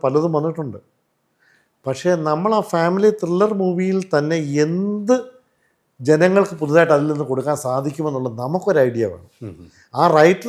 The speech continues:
Speaker 1: നമ്മുടെ അടുത്തല്ല, സ്ക്രിപ്റ്റ് റൈറ്റർ വന്ന് നമ്മളോടൊരു സ്റ്റോറി ചെയ്-, പറയുമ്പോൾ, ആ ഡയറക്ടർ വന്ന് നമ്മളോടത് വിഭാ-, നമ്മളോടത് അവതരിപ്പിക്കുമ്പോൾ നമുക്കും സജഷൻസ് പറയാവുന്ന ഒരു മാനസികാവസ്ഥ നമ്മളിലും ഉണ്ടായിരിക്കണം. അത് കേട്ടിട്ട് അല്ല,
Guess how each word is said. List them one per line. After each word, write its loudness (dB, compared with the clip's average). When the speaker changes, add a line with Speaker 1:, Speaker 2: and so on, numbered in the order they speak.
Speaker 1:
നമ്മുടെ 2
അടുത്തല്ല, 0
സ്ക്രിപ്റ്റ് -4
റൈറ്റർ 0
വന്ന് -6
നമ്മളോടൊരു -4
സ്റ്റോറി -4
ചെയ്-, -2
പറയുമ്പോൾ, 0
ആ -6
ഡയറക്ടർ 2
വന്ന് 0
നമ്മളോടത് 0
വിഭാ-, 2
നമ്മളോടത് 0
അവതരിപ്പിക്കുമ്പോൾ -2
നമുക്കും 0
സജഷൻസ് -2
പറയാവുന്ന 2
ഒരു 2
മാനസികാവസ്ഥ 0
നമ്മളിലും 2
ഉണ്ടായിരിക്കണം. -8
അത് -12
കേട്ടിട്ട് -20
അല്ല, -4